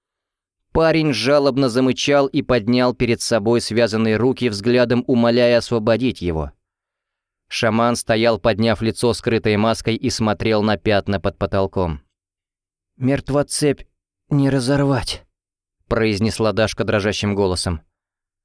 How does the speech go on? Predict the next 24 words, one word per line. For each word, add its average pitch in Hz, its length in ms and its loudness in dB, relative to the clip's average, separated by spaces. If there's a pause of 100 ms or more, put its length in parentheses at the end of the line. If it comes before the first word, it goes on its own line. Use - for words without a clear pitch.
(260)
«Но 110 420 -4
спасибо, 107 580 -6
мне 101 180 -2
стало 110 240 -2
легче. 107 400 -4 (580)
Демон 131 420 0
вышел 120 320 -2
из 95 100 -4
меня». 92 360 -4 (680)
Парень 139 360 2
снова 110 360 0
замычал. 101 640 -2 (640)
«Думаю, 117 640 0
надо 131 300 0
дать 123 240 0
ему 135 240 0
сказать». 127 580 -4 (640)
Дашка 143 500 0
вопросительно 127 720 0
посмотрела 107 680 -2
на 101 140 -2
шамана. 95 500 -2
Он 104 140 -2
кивнул, 110 520 -2